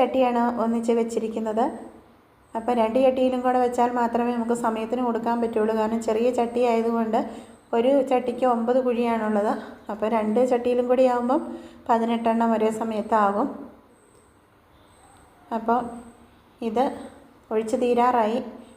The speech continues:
ഇനി ഒരു കുറച്ചെണ്ണം മാത്രമേ ഉള്ളൂ. ഒഴിക്കുന്ന വീഡിയോ ഒന്നും ഞാൻ കാണിച്ചില്ല. അപ്പോൾ ലാസ്റ്റ് എന്തായാലും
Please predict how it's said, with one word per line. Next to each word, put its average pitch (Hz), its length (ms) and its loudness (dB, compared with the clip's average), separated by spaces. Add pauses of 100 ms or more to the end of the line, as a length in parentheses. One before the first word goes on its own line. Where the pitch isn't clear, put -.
(120)
ഇനി 240 240 -6
ഒരു 254 100 0 (120)
കുറച്ചെണ്ണം 240 680 0
മാത്രമേ 220 320 0
ഉള്ളൂ. 208 180 0 (3000)
ഒഴിക്കുന്ന 226 340 0 (100)
വീഡിയോ 254 260 2
ഒന്നും 262 220 -2
ഞാൻ 262 80 0 (100)
കാണിച്ചില്ല. 233 420 -2 (140)
അപ്പോൾ 233 140 -4 (100)
ലാസ്റ്റ് 226 400 -2
എന്തായാലും 240 340 2